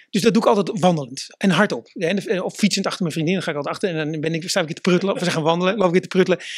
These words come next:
En ik moet dat gewoon tien keer hardop uitspreken, een zin. En dan zit hij in mijn geheugen en dan,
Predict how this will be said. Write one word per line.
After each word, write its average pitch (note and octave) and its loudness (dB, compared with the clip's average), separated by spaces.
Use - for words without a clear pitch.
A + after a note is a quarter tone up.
En A#3+ 0
ik G#3 4
moet C#4+ 10
dat - 2
gewoon G3 2
tien D#4 8
keer G#3 6
hardop A3+ 4
uitspreken, D4 2
een G#3 6
zin. C4 6
En G#3+ 2
dan B3 8
zit - 8
hij G#3+ 2
in G#3 6
mijn E3 4
geheugen A3 4
en G#3+ 2
dan, G3 0